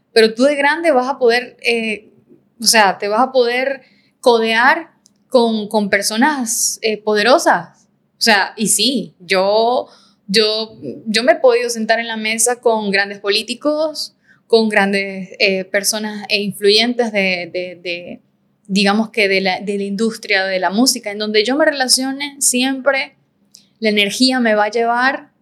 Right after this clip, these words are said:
a un lugar en donde me entienda con mentes, eh, que muchos pueden llamar, eh, mentes grandes,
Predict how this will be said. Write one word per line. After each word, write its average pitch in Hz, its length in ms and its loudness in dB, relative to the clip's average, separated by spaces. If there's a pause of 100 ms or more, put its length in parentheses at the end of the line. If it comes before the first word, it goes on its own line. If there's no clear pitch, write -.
(320)
a 233 100 0
un 240 140 2
lugar 269 320 2
en 262 140 -6
donde 220 220 2
me 196 120 0
entienda 269 640 -2
con 214 240 0
mentes, 220 720 -4 (400)
eh, 202 460 0
que 226 100 -2
muchos 220 340 0
pueden 233 300 0
llamar, 196 540 0
eh, 190 240 -10
mentes 190 880 -2 (160)
grandes, 269 420 2